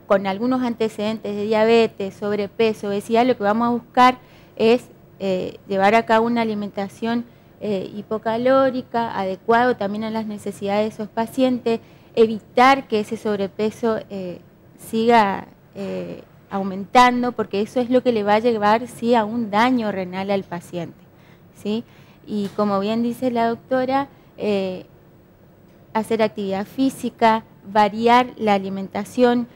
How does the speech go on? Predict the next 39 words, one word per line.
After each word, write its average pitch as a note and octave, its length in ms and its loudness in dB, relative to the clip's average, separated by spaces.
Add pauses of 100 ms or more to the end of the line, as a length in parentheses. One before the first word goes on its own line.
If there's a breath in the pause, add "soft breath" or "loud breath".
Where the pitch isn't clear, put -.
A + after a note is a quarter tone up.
(220 loud breath)
variar A3 300 2
con A#3 160 0
distintos A3+ 440 -4
grupos A3 320 -4
de G#3 60 0
alimentos, A3 540 -2
con G3+ 140 -4
el F#3+ 120 -6
aporte A#3 480 2
de G3+ 100 -4
todos G#3+ 240 -6
esos A3+ 200 -4
grupos. B3 440 0 (500 soft breath)
Em, F#3+ 640 -2 (360)
por G#3 120 0
ejemplo, G#3+ 400 0
hay A3 160 4
frutas B3+ 500 0
y A3 100 -2
verduras A3+ 400 0
las A3 160 -2
cuales A#3+ 560 4 (540 loud breath)
hay A3 160 2
algunos A#3 320 0
pacientes A3+ 500 -4
que G#3 120 -6
no G#3+ 180 -8
pueden A#3+ 460 2
consumir, B3 640 -4 (180)
pero B3+ 320 4
siempre B3+ 540 0
desde G#3 280 -2
nuestra B3 480 2
área C4+ 280 2 (320 loud breath)
tratamos G#3+ 500 0
de A#3+ 140 4
educarle A#3 500 0
a A3+ 100 0
ver A#3+ 200 -2